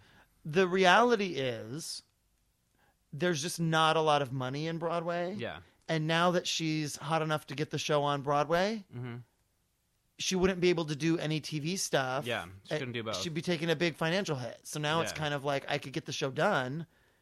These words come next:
Speaker 2: Yeah.
Speaker 1: but now I don't wanna do it. I, it's
Speaker 2: Yeah.
Speaker 1: not, you know, so
Speaker 2: It's
Speaker 1: that's
Speaker 2: true.
Speaker 1: really the reality of it. But she really wants to do the show. She
Speaker 2: Yeah,
Speaker 1: loves the show.
Speaker 2: I love the show. Um,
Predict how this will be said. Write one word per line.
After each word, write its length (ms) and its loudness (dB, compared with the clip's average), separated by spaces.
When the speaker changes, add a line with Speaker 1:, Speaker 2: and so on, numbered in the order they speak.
Speaker 2:
Yeah. 280 -8
Speaker 1:
but 140 4
now 140 4
I 40 6
don't 100 4
wanna 220 2
do 120 6
it. 80 2
I, 80 4
it's 280 -6
Speaker 2:
Yeah. 80 -2
Speaker 1:
not, 300 0
you 140 0
know, 360 -6
so 180 -6
Speaker 2:
It's 60 -4
Speaker 1:
that's 160 0
Speaker 2:
true. 260 -4
Speaker 1:
really 260 0
the 140 -2
reality 460 -8
of 140 -16
it. 140 -18
But 160 0
she 180 -2
really 460 4
wants 380 -2
to 60 -14
do 100 -10
the 100 -14
show. 180 -12
She 160 -10
Speaker 2:
Yeah, 100 -4
Speaker 1:
loves 140 -8
the 60 -14
show. 100 -6
Speaker 2:
I 80 0
love 220 -2
the 60 -12
show. 340 -14
Um, 580 2